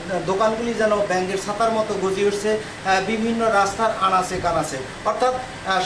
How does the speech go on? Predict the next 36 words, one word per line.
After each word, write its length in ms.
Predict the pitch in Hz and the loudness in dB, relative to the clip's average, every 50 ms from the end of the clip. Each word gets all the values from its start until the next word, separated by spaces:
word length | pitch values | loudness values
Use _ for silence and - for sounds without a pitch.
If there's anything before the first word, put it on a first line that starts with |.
| - - | 0 0
সরকারের 480 | 214 214 214 226 247 247 247 247 240 | 0 0 2 2 4 4 4 4 4
একটা 220 | 233 - - 226 214 | 2 2 2 0 0
নির্দিষ্ট 540 | 202 208 202 185 185 254 240 - - 247 | 0 0 -4 -4 -4 -6 -6 -4 0 2
নীতিমালা 540 | 240 226 208 196 202 208 202 202 196 196 185 190 175 | 2 2 2 -2 -2 -2 -2 0 2 2 2 0 0
থাকা 180 | 175 175 185 | -2 -2 -2
দরকার, 380 | 180 190 196 196 196 202 240 262 254 - - - - - | 0 0 0 0 2 2 2 2 2 0 -4 -8 -10 -4
অর্থাৎ 280 | 175 175 - - 254 240 | -4 -4 0 2 2 2
নি-, 300 | 208 214 220 214 208 190 | 2 2 2 2 2 2
আহ, 140 | 185 180 175 175 190 | 2 0 0 -2 -2
সরকারের 380 | 202 208 214 240 240 247 254 | -4 -2 2 2 2 4 2
একটা 320 | 254 - 208 202 - 214 214 | 2 0 -2 -4 -2 -2 -2
নির্দিষ্ট 420 | 208 202 196 - 233 233 - - | -2 -2 -4 -4 -6 -6 -4 -4
নীতিমালা 500 | 226 202 190 - 202 196 196 190 - 190 196 | -4 -4 -4 -4 -4 -2 0 0 0 0 0
থাকলে 280 | 220 214 233 240 240 226 - 220 | -2 -2 0 0 0 0 0 -2
এই 100 | 226 226 | -2 -2
যে 140 | 202 214 208 | -2 0 0
ব্যাঙের 420 | 185 190 196 196 202 214 214 220 220 | 0 2 0 0 0 -2 -4 -2 -4
ছাতার 260 | 220 220 247 240 254 | -4 -2 -2 0 0
মতো 200 | 247 247 247 233 | 0 0 0 0
গজিয়ে 320 | 202 208 196 - 202 202 | 0 0 0 0 0 0
উঠছে 240 | 196 - - 190 185 185 - - - - - - | 0 0 0 -2 -2 -2 -4 -8 -10 -8 -4 0
ব্যা-, 260 | 175 190 185 185 190 | 2 2 4 4 2
এলপি 240 | 208 214 214 214 226 | 2 0 0 0 0
গ্যাসের 280 | 208 214 202 - 202 190 | 0 0 0 0 -2 -2
ব্যবসাগুলি, 480 | 185 190 190 - 220 220 220 233 233 | -2 -2 -2 0 -2 -2 -2 0 0
অর্থাৎ 220 | 226 208 - 214 196 - 196 | 0 0 0 -2 -4 -4 -6
মুদির 160 | 196 - 202 190 | -6 -6 -4 -4
দোকান, 220 | 208 - 202 196 196 196 | -4 -2 -2 -4 -2 0
চায়ের 220 | 196 185 180 180 - | 0 0 0 0 -2
দোকান, 240 | - 220 208 202 | -4 -2 -2 0
ঔষধের 400 | 196 185 180 - 196 190 196 190 196 | 0 -2 -4 -4 -6 -6 -6 -4 -4
দোকান, 200 | 208 202 202 202 202 202 | -4 -4 -4 -4 -4 -4
ফার্নিচারের 420 | 196 190 185 190 208 196 196 196 | -4 -4 -4 -4 -4 -4 -2 -2
দোকান, 240 | 208 202 214 220 220 220 - - - - - | -2 0 0 0 0 -2 -4 -6 -10 -8 -4
এই 140 | 254 277 285 | 0 0 2
ব্যবসাগুলোর 560 | - 247 240 233 240 247 240 233 247 247 247 | 4 2 2 2 2 0 0 0 0 -4 -4